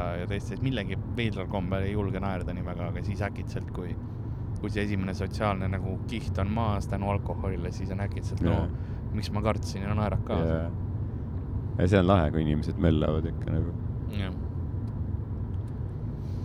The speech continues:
Speaker 2: Nice.
Speaker 1: Aga jaa, muud mul, äh, nii et, noh, lõppkokkuvõttes oli ikkagi hea show.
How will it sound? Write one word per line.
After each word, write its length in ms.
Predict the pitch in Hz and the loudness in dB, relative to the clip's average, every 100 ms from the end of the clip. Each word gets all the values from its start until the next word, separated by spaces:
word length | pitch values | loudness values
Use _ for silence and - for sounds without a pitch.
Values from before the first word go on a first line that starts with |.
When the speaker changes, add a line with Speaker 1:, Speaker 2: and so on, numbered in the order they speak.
| - - - - | -4 -4 -4 -4
Speaker 2:
Nice. 240 | - - 175 | -4 -2 0
Speaker 1:
Aga 120 | 202 | 0
jaa, 180 | 240 110 - - - | 0 0 -2 -4 -2
muud 240 | 175 180 | 0 0
mul, 200 | 160 151 151 | 2 2 2
äh, 240 | 151 151 | 2 2
nii 180 | 147 151 | 2 0
et, 140 | 147 - | -2 0
noh, 200 | 156 165 | 2 2
lõppkokkuvõttes 640 | 196 - 156 143 139 131 135 | 2 2 0 2 0 0 0
oli 120 | 127 | 0
ikkagi 220 | 120 120 | 0 0
hea 160 | 117 95 | 0 0
show. 260 | - 101 | -2 -2